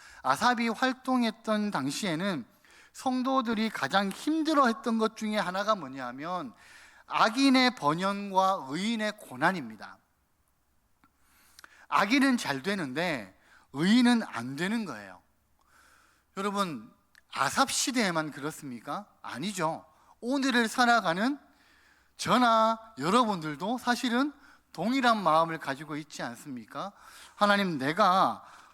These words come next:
나는 하나님 잘 믿고 하나님 잘 섬기고 정말 하나님 믿음 가운데 살아가려고 애쓰면서 살아가는데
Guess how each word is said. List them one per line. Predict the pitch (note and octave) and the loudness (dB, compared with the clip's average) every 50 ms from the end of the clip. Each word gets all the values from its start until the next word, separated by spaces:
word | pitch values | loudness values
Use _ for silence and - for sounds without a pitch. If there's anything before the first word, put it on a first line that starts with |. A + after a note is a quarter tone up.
| - - _ | -20 -20 _
나는 | - C3+ E3 G#3+ A#3+ A#3+ G#3 G#3 A3 G#3 F#3 D3 B2 A2+ A#2 | 0 2 2 4 4 4 2 2 2 0 -2 -6 -8 -10 -10
하나님 | A#2 - A3+ A3+ A3+ G#3+ G3+ | -4 0 0 2 2 2 0
잘 | F#3+ - - D3+ D3 D3+ | -4 -6 -4 -4 -4 -2
믿고 | E3+ A3 A3 - - D3+ D3+ E3+ F3 C#3 A2 A2+ A#2 - | -4 -6 -6 -8 -10 -8 -8 -8 -8 -10 -12 -16 -14 -4
하나님 | - A#3 A3+ A3 G#3 G#3 G3 | 0 2 2 2 2 0 -4
잘 | - - B2+ | -8 -8 -8
섬기고 | B2+ - A3 A3 A3 G3 F3+ C#3 C3 C3+ D#3+ F#3 D#3+ A#2 - - - - - - - - | -8 -8 -8 -8 -8 -8 -10 -12 -12 -10 -10 -10 -10 -12 -14 -20 -20 -20 -20 -20 -20 -18
정말 | - - - - A3+ A#3+ B3+ B3+ | -16 -12 -10 -4 0 2 4 4
하나님 | A#3 - B3+ A#3+ A#3+ A3+ A3+ G3+ | 4 4 4 4 4 2 0 -2
믿음 | F#3+ F#3 A3 G#3+ G#3 | -4 -4 -4 -2 0
가운데 | G3 F#3+ F#3 F3+ F3 F3+ F3 | 2 2 2 0 -2 -6 -6
살아가려고 | - A3+ G#3+ G#3 G3 F#3 F3+ F3+ E3 E3+ C#3+ | -2 0 2 2 2 0 0 -2 -4 -4 -4
애쓰면서 | D#3+ - - G#3+ G3+ G3 - G3 | -4 -4 -6 -6 -6 -6 -6 -6
살아가는데 | F3+ - G#3+ G#3 G#3+ F#3+ C#3+ A#2+ B2 B2 A#2 B2+ E3+ F3 D#3 A#2+ | -4 0 0 2 2 0 -2 -4 -8 -8 -8 -6 -4 -4 -4 -6